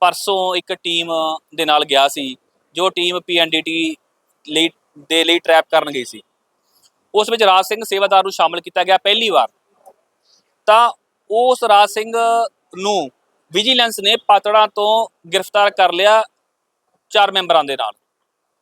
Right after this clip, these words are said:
ਜੋ ਸਾਡਾ ਨੋਡਲ ਅਫਸਰ ਸੀ ਬਠਿੰਡੇ ਤੋਂ ਗਿਆ, ਡਾਕਟਰ ਸੁਖਜਿੰਦਰ ਸਿੰਘ ਗਿੱਲ, ਉਹਨਾਂ ਨੂੰ ਇਸ ਬਾਰੇ ਪਤਾ ਹੀ ਨਹੀਂ। ਸੋ ਕੱਲ੍ਹ ਸਵੇਰੇ ਨੌ ਵਜੇ ਜਦੋਂ ਅਸੀਂ ਸਵੇਰੇ ਆ ਕੇ ਅਫਸਰ ਨੂੰ ਪੁੱਛਦੇ ਹਾਂ ਵੀ ਰਾਜ ਸਿੰਘ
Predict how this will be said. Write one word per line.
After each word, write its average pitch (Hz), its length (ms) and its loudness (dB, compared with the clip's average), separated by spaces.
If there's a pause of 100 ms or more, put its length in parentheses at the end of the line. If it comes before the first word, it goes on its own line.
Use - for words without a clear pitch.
(340)
ਜੋ 233 120 4
ਸਾਡਾ 226 280 4 (100)
ਨੋਡਲ 180 320 -2
ਅਫਸਰ 220 360 -2
ਸੀ 208 380 -4 (120)
ਬਠਿੰਡੇ 185 300 -4
ਤੋਂ 202 180 -2
ਗਿਆ, 175 220 4
ਡਾਕਟਰ 175 320 -6
ਸੁਖਜਿੰਦਰ 165 420 -8
ਸਿੰਘ 185 280 -6
ਗਿੱਲ, 160 220 0 (1200)
ਉਹਨਾਂ 226 260 0
ਨੂੰ 247 140 0
ਇਸ 220 120 0
ਬਾਰੇ 233 180 4
ਪਤਾ 214 260 2
ਹੀ 196 40 0
ਨਹੀਂ। 151 180 -8 (1400)
ਸੋ 240 260 2 (120)
ਕੱਲ੍ਹ 262 260 2 (180)
ਸਵੇਰੇ 208 760 0 (140)
ਨੌ 190 160 0
ਵਜੇ 214 160 -2
ਜਦੋਂ 208 140 -4
ਅਸੀਂ 208 140 -12
ਸਵੇਰੇ 190 280 -2
ਆ 196 100 4
ਕੇ 202 80 -2
ਅਫਸਰ 190 220 0
ਨੂੰ 208 100 -4
ਪੁੱਛਦੇ 190 300 -4
ਹਾਂ 185 60 0
ਵੀ 196 120 -2
ਰਾਜ 175 220 4
ਸਿੰਘ 208 160 -8